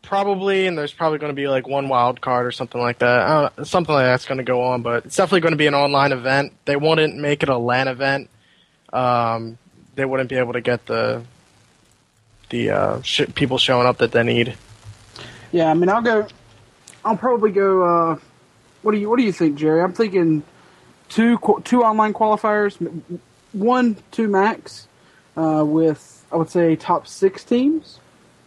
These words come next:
Speaker 2: um, go to the finals, I would think. And the reason I say six, uh, is because that's what they, they did before for, I think, M L G, like, Raleigh, um, is I think it was six or, six or eight.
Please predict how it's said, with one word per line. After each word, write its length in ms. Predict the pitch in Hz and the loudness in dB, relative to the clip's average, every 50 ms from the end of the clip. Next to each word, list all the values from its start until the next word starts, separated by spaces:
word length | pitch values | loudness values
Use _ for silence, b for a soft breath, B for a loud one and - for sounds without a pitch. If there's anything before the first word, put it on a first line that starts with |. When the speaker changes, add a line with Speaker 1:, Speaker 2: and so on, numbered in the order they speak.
| _ _ _ _ - | _ _ _ _ -2
Speaker 2:
um, 480 | 160 160 156 151 151 147 147 151 151 143 - - | 0 2 2 2 2 2 2 0 -2 -4 -6 -2
go 220 | - 170 170 170 | 0 2 2 2
to 120 | 170 - 180 | 0 0 -2
the 100 | 160 165 | -2 -2
finals, 500 | - - 170 170 170 170 180 175 - - | 0 2 2 2 2 2 0 -2 -6 -4
I 80 | - | 0
would 160 | 151 165 165 165 | 0 0 2 2
think. 220 | 185 190 190 - - _ b b b b b b b b _ - | 0 -2 -2 -4 -10 _ b b b b b b b b _ -2
And 220 | 165 160 151 151 | 0 2 2 4
the 40 | 175 | 2
reason 200 | 214 240 214 247 | 2 2 2 2
I 40 | 208 | 2
say 160 | - 220 208 | 2 0 -2
six, 600 | - - 202 214 208 - - - - - - - - | 0 0 -2 -2 -2 -4 -10 -20 -20 -20 -20 -12 -4
uh, 320 | 143 165 160 156 151 151 143 | 0 0 2 2 2 2 0
is 120 | 156 151 147 | 0 -2 -4
because 240 | 156 - - 160 | -6 -4 -4 -2
that's 200 | 160 175 156 - | 0 0 -2 -2
what 100 | 185 160 | -4 -2
they, 220 | 175 165 156 156 151 | 0 0 2 2 0
they 280 | 135 - - - 160 | -2 -4 -2 0 0
did 220 | 151 151 165 156 - | 2 2 0 -2 -2
before 440 | 160 135 - - 156 156 165 175 180 | -6 -6 -2 0 0 2 2 0 0
for, 280 | - - 156 143 139 | -2 0 0 2 2
I 40 | 143 | 2
think, 160 | 147 143 - | 0 -2 0
M 80 | 147 147 | 0 2
L 100 | 143 139 | 2 0
G, 200 | 135 143 147 143 | 2 0 0 0
like, 140 | 131 120 135 | 0 0 0
Raleigh, 460 | 139 139 131 139 143 151 160 175 180 B B B B B B B B - - | 0 2 2 2 2 2 0 -2 -2 B B B B B B B B -8 -2
um, 420 | 151 151 147 147 147 143 143 139 | 0 2 2 2 2 2 2 2
is 140 | 143 143 - | 0 0 0
I 60 | 147 | 0
think 180 | 143 - 160 151 | 0 0 0 2
it 60 | 160 | 2
was 100 | 156 151 | 0 -2
six 420 | - - 175 165 - - - - | -2 -2 -2 -2 -2 -4 -10 -4
or, 60 | - 139 | -4 -4
six 280 | - - 170 165 - | 0 0 -2 -2 0
or 120 | 160 143 147 | 0 2 2
eight. 220 | 156 165 190 - | 2 2 0 -2